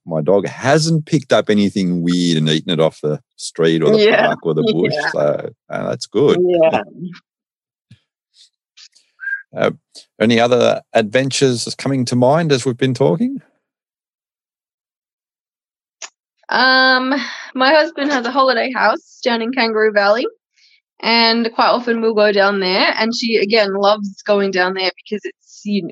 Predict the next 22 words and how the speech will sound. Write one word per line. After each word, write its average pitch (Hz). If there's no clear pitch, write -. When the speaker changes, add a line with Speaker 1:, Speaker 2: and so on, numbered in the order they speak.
Speaker 2:
a -
bit 196
of 185
a 196
farmy 190
type -
feel, 196
and 202
there's 233
no 233
fences 208
or 202
anything 190
like -
that. 185
And 208
we 247
trust 240
her 202
a 208
hundred 202
percent. 196